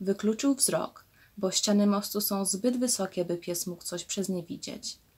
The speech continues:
a także słuch, gdyż w okolicy nie występują nietypowe dźwięki. Pozostał więc węch. Okazało się też, że pod mostem swoje gniazda mają wiewiórki, myszy i norki. Doktor Sands poddał później testom dziesięć psów,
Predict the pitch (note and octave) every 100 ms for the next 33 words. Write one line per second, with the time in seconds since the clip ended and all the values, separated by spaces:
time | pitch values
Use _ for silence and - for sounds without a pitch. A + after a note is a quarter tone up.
0 | - - - G#3 G#3+ G#3 A3+ G#3+ - -
1 | - _ - G3+ F#3 G3+ G3+ G3+ F3+ -
2 | G3+ G#3+ A3+ B3 G3+ F#3 F3+ F3 E3+ D#3+
3 | E3 D#3+ D#3+ D#3 - D3 - - - -
4 | _ _ _ _ G#3 F#3+ F#3+ - G3+ F#3
5 | E3+ - C#3 - - _ _ _ _ _
6 | _ _ - G#3 G3 F#3 A3+ - - D#3+
7 | D#3+ E3 - F3+ F#3 F3+ F3 F#3 F3+ -
8 | F3+ F3 F3 F3+ F3+ F3 E3+ F3 F3 F3+
9 | G#3 G#3 F3+ F3 F3 F3 - D#3+ - -
10 | - - F#3 F3+ D#3 - - - - _
11 | _ _ _ _ _ - - - F#3 F3+
12 | F#3+ F#3+ - F#3+ E3+ - G#3 F3+ F3 -
13 | F3 F3+ F3 F3+ E3+ - E3 E3 F#3 B3
14 | B3 - - -